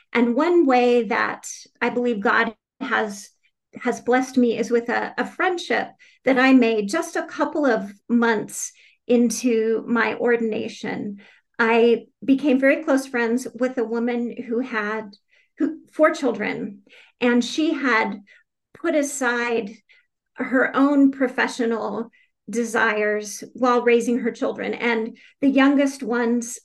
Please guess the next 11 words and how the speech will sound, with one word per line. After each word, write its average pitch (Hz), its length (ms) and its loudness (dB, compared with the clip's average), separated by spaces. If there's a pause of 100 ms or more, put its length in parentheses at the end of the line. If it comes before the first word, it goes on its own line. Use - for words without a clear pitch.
(360)
were 254 140 2
just 262 280 -2
starting 247 380 0
high 233 200 -2
school. - 480 -8 (380)
And 233 160 0
so 240 160 2
she 277 280 -2
was 254 320 2
then 247 480 2
seeking 226 760 -4